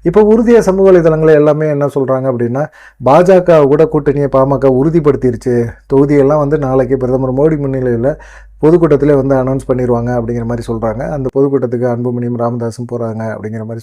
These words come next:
சொல்றாங்க. இது வந்து எந்த அளவுக்கு சாத்தியப்படும், இல்ல இந்த முடிவு நல்ல முடிவா அப்படிங்கிறதெல்லாம் நாடாளுமன்ற தேர்தல் முடிஞ்ச பிறகு தான் தெரியும். ஆனா, இதுல பாதிக்கப்படுறது, அதிகமா பாதிக்கப்படுறது எடப்பாடி பழனிசாமி டீம் தான்.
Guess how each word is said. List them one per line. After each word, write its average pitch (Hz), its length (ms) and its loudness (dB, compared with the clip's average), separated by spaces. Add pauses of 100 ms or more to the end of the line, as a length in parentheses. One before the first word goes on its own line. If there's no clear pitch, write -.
சொல்றாங்க. 110 260 -6 (440)
இது 143 160 2
வந்து 160 200 4
எந்த 165 220 4
அளவுக்கு 160 440 2
சாத்தியப்படும், 135 640 0 (380)
இல்ல 151 200 2
இந்த 139 160 2
முடிவு 143 240 0
நல்ல 139 200 2
முடிவா 127 540 0 (340)
அப்படிங்கிறதெல்லாம் 139 600 2
நாடாளுமன்ற 147 540 2
தேர்தல் 139 300 2
முடிஞ்ச 139 260 0
பிறகு 127 200 0
தான் 139 160 0
தெரியும். 139 320 0 (120)
ஆனா, 151 200 -2
இதுல 180 340 4
பாதிக்கப்படுறது, 175 640 2
அதிகமா 156 480 2
பாதிக்கப்படுறது 139 680 0
எடப்பாடி 135 340 0
பழனிசாமி 123 560 -4
டீம் 123 180 -2
தான். 120 240 -4